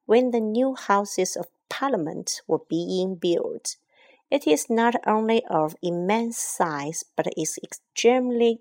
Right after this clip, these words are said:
accurate as well. Officials from Greenwich Observatory have their clock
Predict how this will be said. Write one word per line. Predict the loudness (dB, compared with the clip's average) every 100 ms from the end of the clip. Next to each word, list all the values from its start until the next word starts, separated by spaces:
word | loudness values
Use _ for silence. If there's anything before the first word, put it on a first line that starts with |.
| _
accurate | -2 -2 -4 -2 0 0 -2 -8 -8
as | -8 -10 _
well. | 0 2 2 0 -4 -8 _ _ _ -2
Officials | 0 -2 -2 2 6 6 4 -4
from | 0 0 0
Greenwich | 0 0 0 -2 -4 -6 -10 -8 -6
Observatory | -8 -8 2 2 2 -4 -6 -2 0 0 -2 -8 _
have | 0 0 0 -6 0
their | 2 2
clock | 0 2 4 4